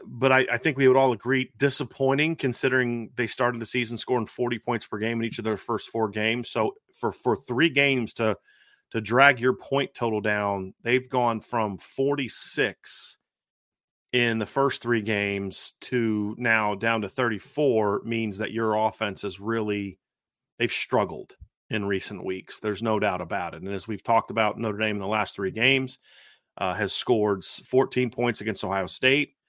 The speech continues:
They scored, uh, twenty, uh, twenty-one points against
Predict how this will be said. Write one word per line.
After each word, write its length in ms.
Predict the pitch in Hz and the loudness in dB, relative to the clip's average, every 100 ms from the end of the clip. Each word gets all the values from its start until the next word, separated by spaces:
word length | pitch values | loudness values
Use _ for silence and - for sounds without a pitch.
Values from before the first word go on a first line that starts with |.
| _ _ _ | _ _ _
They 160 | - 113 | 0 0
scored, 760 | - - 117 110 107 104 101 95 _ - | 0 0 2 4 4 2 0 -8 _ -12
uh, 220 | 92 80 - - | -8 -8 -12 -16
twenty, 440 | - 120 120 117 | -4 0 0 0
uh, 140 | 107 98 | -2 -2
twenty-one 500 | - 117 107 120 117 | -2 0 2 0 0
points 320 | 127 113 117 | 0 0 -2
against 500 | 104 101 - - | -2 -4 -6 -12